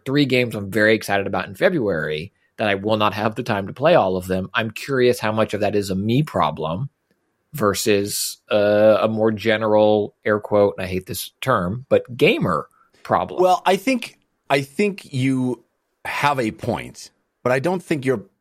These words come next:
Speaker 1: That's one. <laughs>
Speaker 2: I don't think your point is, I mean, I think that, that that is true to a certain extent, but you can't tell me that Sifu, for example, which I don't think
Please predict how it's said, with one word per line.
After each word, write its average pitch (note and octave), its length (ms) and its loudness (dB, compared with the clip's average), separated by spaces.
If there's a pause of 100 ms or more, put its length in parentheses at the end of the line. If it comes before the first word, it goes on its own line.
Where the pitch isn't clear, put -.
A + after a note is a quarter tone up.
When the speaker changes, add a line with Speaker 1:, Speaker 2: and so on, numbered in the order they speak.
(140)
Speaker 1:
That's - 300 -8
one. B2+ 420 0 (100)
<laughs> C3+ 120 -2
Speaker 2:
I A2 120 2
don't F3 120 0
think D3+ 200 0
your C3+ 140 4
point - 380 2
is, B2 280 2 (260)
I - 60 2
mean, B3+ 100 2
I B3 60 2
think C#4 200 -2
that, A3 140 -2
that G#3+ 240 0
that E3+ 140 2
is D#3+ 240 -2 (300)
true - 260 -2
to F#3+ 140 0
a D#3+ 40 0
certain C#3+ 300 -2
extent, D3 480 -2 (360)
but F3 220 0
you E3 120 2
can't B3 320 0
tell F3+ 200 2
me C#3+ 480 0 (320)
that A#2+ 520 4 (380)
Sifu, F#3+ 560 0
for G2+ 180 -2
example, F2+ 560 -4
which - 380 -6 (540)
I B2+ 120 0
don't D#3 300 -2
think C3+ 300 -4